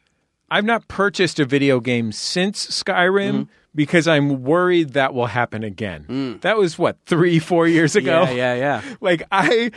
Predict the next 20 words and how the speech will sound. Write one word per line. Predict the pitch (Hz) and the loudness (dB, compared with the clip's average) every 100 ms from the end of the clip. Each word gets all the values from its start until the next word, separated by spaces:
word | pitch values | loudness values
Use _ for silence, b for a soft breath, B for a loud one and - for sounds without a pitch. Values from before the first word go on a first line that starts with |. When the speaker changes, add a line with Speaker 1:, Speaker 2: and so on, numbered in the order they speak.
| B B | B B
Speaker 1:
I | 196 254 | -2 -2
became | 285 214 233 208 | -2 -2 -2 0
so | 165 - 214 247 | -2 0 0 0
upset. | 233 185 196 170 - | -2 -2 -2 -2 0
I | 208 | -2
realized | 254 294 285 233 | 0 0 0 0
I | 214 | 0
was | 190 170 | 0 0
neglecting | 151 151 123 139 156 170 196 180 170 160 - | 2 0 0 0 0 -2 -4 -2 -4 -8 -4
my | 131 120 | -2 -2
child | - - 110 139 107 71 - _ _ _ _ _ _ | -4 -6 0 0 0 -4 -16 _ _ _ _ _ _
because | 156 151 175 196 175 151 135 | -4 -2 0 2 2 0 -2
I | 139 | 0
was | 143 139 | 2 0
so | - 180 | 0 0
obsessed | 196 - 190 160 151 | 0 0 -2 -2 -2
with | 127 107 | -4 -2
gathering | 143 135 160 147 127 | -2 0 2 0 0
lavender | 120 120 139 135 135 107 101 101 | -2 0 0 0 -2 -4 -4 -2
Speaker 2:
Mm-hmm. | 120 135 131 135 139 | -2 -4 -4 -6 -8